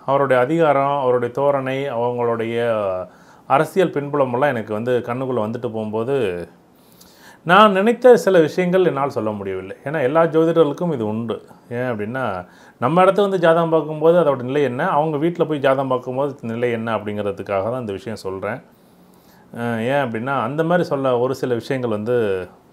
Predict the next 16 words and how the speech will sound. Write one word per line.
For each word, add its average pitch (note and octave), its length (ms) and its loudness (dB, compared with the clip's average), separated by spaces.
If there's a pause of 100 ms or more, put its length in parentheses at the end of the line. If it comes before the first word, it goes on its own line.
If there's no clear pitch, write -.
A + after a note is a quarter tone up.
(400)
மாறி B2 320 2
போகும். A2+ 400 -6 (440)
இல்ல A#2+ 460 2
தவறுதலா B2+ 480 0
வந்து A2 240 -4 (1000)
அதோட G2 360 0
அதீதமான B2+ 680 -2
ஒரு F#2+ 540 -4 (180)
எண்ண C#3 300 -6 (140)
ஆ-, G#2 200 -2
ஓட்டங்கள் A2 420 -4
வந்து G2 200 -8
மாறுபடும்போது G#2 1040 -4 (380)
பிரச்சனைக்குரிய A2 640 -4
விஷயமா G2 380 -8
அமையுது. F2 320 -12